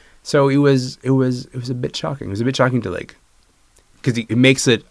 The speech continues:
an additional level of real. You know, you go from, like, knowing people who are impacted by this, um, because I have tons of family in Sudan, to all of a sudden it's like, it's, it's you. And I've been living in Canada for seventeen years. Um, I've been a citizen for fourteen.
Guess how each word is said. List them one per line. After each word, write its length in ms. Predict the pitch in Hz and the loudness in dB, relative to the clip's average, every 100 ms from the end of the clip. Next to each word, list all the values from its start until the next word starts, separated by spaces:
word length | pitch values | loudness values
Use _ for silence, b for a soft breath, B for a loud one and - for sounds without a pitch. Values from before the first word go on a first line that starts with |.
| - | -4
an 100 | 101 | -2
additional 500 | 92 104 101 95 87 | -2 -2 -2 -4 -4
level 260 | 90 82 | -4 -4
of 160 | 80 73 | -6 -8
real. 300 | 82 50 - | -8 -8 -10
You 100 | - | -6
know, 120 | 98 135 | -2 0
you 140 | 110 | 0
go 200 | 110 104 | 0 0
from, 180 | 104 95 | -2 -6
like, 120 | 87 | -6
knowing 380 | 95 131 151 135 | 0 2 2 0
people 260 | 156 143 135 | -2 -2 0
who 60 | |
are 80 | 127 | 0
impacted 400 | 139 139 - - | -2 -4 -10 -12
by 120 | - | -14
this, 260 | - - - b - | -14 -16 -20 b -6
um, 200 | 87 85 | -6 -4
because 200 | 104 98 | -4 -2
I 40 | |
have 140 | 104 - | -2 0
tons 180 | 127 | 0
of 80 | 113 | 0
family 260 | 110 104 98 | 0 0 -2
in 60 | |
Sudan, 400 | 95 101 107 - B B B - | -4 -4 -4 -6 B B B -4
to 80 | |
all 60 | 113 | -2
of 40 | |
a 20 | 117 | -2
sudden 180 | 110 | -2
it's 100 | 107 | -2
like, 220 | 101 104 - - - | -4 -6 -10 -20 -16
it's, 260 | 107 - - | -14 -14 -18
it's 160 | 98 - | -16 -4
you. 340 | 101 151 110 | 2 2 2
And 160 | 92 95 | -4 -4
I've 220 | 82 107 | -2 2
been 180 | 127 123 | 4 4
living 200 | 123 120 | 4 2
in 100 | 110 | 0
Canada 260 | 117 113 113 | -2 -2 -4
for 140 | 101 | -6
seventeen 580 | - 104 110 - 110 113 | -4 -2 -2 -2 -2 0
years. 380 | 110 - 160 - - | -2 -6 -10 -10 -6
Um, 680 | 98 95 90 87 87 92 - | -4 -4 -4 -6 -6 -6 -6
I've 160 | 90 90 | -6 -6
been 140 | 92 | -6
a 60 | 90 | -4
citizen 480 | - 113 117 120 | -4 -2 -2 -4
for 360 | 120 95 - - | -4 -6 -6 -10
fourteen. 960 | - - - - 113 110 123 110 151 180 | -18 -20 -20 -6 -2 -2 -2 -2 -4 -6